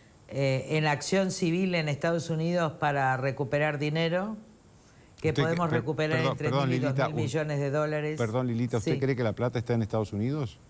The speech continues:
Speaker 2: ¿La plata de la corrupción?
Speaker 1: Dos mil millones de dólares, sí.
Speaker 2: Mm.
Speaker 1: Hay que empezar a...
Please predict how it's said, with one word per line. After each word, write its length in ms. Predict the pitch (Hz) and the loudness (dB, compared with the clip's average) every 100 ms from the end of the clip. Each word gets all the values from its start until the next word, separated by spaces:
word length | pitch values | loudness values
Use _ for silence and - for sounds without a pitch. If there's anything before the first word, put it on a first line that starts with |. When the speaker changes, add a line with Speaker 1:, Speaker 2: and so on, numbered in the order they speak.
| - | -14
Speaker 2:
¿La 100 | 95 | -8
plata 240 | - 104 107 | -2 0 0
de 40 | |
la 80 | 92 | -2
corrupción? 480 | 90 78 - 143 - - - - - - 156 | -2 -4 -2 -2 -2 -12 -20 -20 -20 -6 0
Speaker 1:
Dos 160 | 156 | 2
mil 140 | 180 190 | 4 2
millones 480 | 170 180 185 190 | 4 2 2 2
de 100 | 175 | 2
dólares, 400 | 165 170 175 165 | 0 0 0 -2
sí. 220 | - 113 92 - - - - - | -4 -6 -6 -14 -20 -20 -20 -16
Speaker 2:
Mm. 60 | 76 - - - - - - - - - - - - - | -16 -16 -20 -20 -20 -20 -20 -20 -20 -20 -20 -20 -14 -2
Speaker 1:
Hay 160 | 175 | -2
que 120 | 175 180 | 2 0
empezar 600 | 170 170 - 208 208 196 | 2 -2 0 0 2 2
a... 540 | 190 190 196 196 | 2 2 2 -2